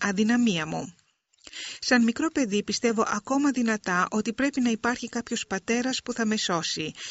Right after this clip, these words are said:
που με προσέχει, με τιμωρεί, με αγαπά όταν είμαι υπάκουος, που κολακεύεται από τους ύμνους μου και οργίζεται με την ανυπακοή μου. Είναι φανερό ότι οι πιο πολλοί άνθρωποι δεν έχουν ξεπεράσει στην προσωπική τους εξέλιξη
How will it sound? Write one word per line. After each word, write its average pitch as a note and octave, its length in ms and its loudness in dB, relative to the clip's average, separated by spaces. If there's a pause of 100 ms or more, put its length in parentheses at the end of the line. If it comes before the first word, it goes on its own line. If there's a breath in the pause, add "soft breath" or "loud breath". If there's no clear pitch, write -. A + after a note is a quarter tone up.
(280 loud breath)
που G#3+ 260 6
με G#3 180 6
προσέχει, F#3+ 720 0
με F#3+ 160 0
τιμωρεί, G#3+ 600 4 (280 loud breath)
με G#3 180 4
αγαπά A#3+ 560 2
όταν B3+ 280 0
είμαι C4 140 4
υπάκουος, - 720 0 (280 loud breath)
που F3+ 120 -8
κολακεύεται F#3 840 0
από F3+ 280 0
τους F3 280 -4
ύμνους E3+ 380 -2
μου G#3 140 0
και - 160 0
οργίζεται A#3+ 720 0 (220 loud breath)
με B3 120 2
την B3+ 240 2
ανυπακοή A#3+ 640 0
μου. D3 260 -6 (1120 loud breath)
Είναι C4+ 180 6
φανερό G#3 580 0
ότι G3 220 0
οι G3+ 180 -4
πιο E4 200 -4
πολλοί G#3+ 320 2
άνθρωποι F3+ 400 0
δεν D4 160 4
έχουν D4+ 220 0
ξεπεράσει F#3+ 600 -2
στην - 280 -4
προσωπική F#3 580 -2
τους - 160 -2
εξέλιξη F#3+ 680 -2